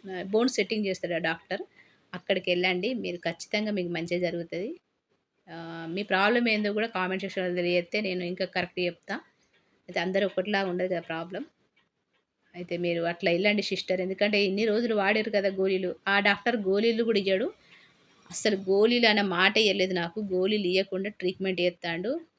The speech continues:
మంచిగా చేస్తాడు. అలాంటి డాక్టర్ ఖచ్చితంగా మీరు కన్సల్ట్ చేయండి, మీరు మంచిగా అవుతారు, నేను చెప్తాను కదా. అయితే ఇక్కడ రాగి జావ అయితే చేస్తాను కదా. అయితే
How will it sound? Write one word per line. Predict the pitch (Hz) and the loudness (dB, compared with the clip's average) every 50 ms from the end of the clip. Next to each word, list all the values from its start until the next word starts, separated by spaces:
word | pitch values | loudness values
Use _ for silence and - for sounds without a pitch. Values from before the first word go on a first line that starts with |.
| _ _ | _ _
మంచిగా | - 185 190 185 - 208 196 | -10 -8 -8 -4 0 2 4
చేస్తాడు. | 196 185 185 185 - 196 190 180 185 208 277 320 320 - - - - | 4 2 2 -2 -4 -4 -4 -4 -2 -4 -6 -6 -8 -14 -20 -10 -4
అలాంటి | 190 185 185 185 180 180 175 | 0 0 0 0 0 -2 -2
డాక్టర్ | 180 180 180 - - 208 202 208 | -2 -2 -2 0 0 0 0 0
ఖచ్చితంగా | - - 180 180 - 185 196 196 202 196 190 | -2 -6 -8 -6 -6 -2 -2 -2 -2 -2 -4
మీరు | 196 185 180 180 | -2 -2 -2 -2
కన్సల్ట్ | 175 180 170 180 175 - 185 196 185 | -2 -4 -4 -4 -4 -4 -4 -4 -4
చేయండి, | 196 180 180 180 170 175 180 247 330 320 _ - | -4 -2 -2 -2 -2 -4 -6 -8 -8 -10 _ -12
మీరు | 180 175 170 170 | -12 -10 -8 -8
మంచిగా | 170 165 170 175 - 196 185 180 | -8 -6 -8 -6 -4 0 0 0
అవుతారు, | 175 175 - 175 185 247 349 - _ _ _ _ _ _ _ _ _ _ _ _ - | 0 0 -2 -2 -2 -2 -6 -10 _ _ _ _ _ _ _ _ _ _ _ _ -12
నేను | 165 165 170 | -10 -6 -6
చెప్తాను | 170 160 - - - 180 180 185 | -6 -6 -8 -8 -8 -8 -8 -6
కదా. | 185 180 185 240 320 - - - _ _ _ _ _ _ - _ - - | -8 -8 -8 -10 -12 -14 -20 -20 _ _ _ _ _ _ -20 _ -2 0
అయితే | 208 208 208 226 | 0 0 0 -2
ఇక్కడ | 220 214 202 190 | 0 0 4 6
రాగి | 196 196 214 226 | 6 6 6 4
జావ | 208 214 208 202 | 4 2 2 4
అయితే | 202 196 196 - 196 | 4 2 0 0 -2
చేస్తాను | 180 180 - - 196 190 190 196 | -2 -2 -4 -4 -4 -4 -2 -4
కదా. | 175 151 156 156 - _ _ _ _ _ _ _ _ _ _ _ _ _ _ _ _ _ _ _ _ - | -6 -6 -8 -12 -16 _ _ _ _ _ _ _ _ _ _ _ _ _ _ _ _ _ _ _ _ -10
అయితే | 220 226 214 240 | -10 -2 2 4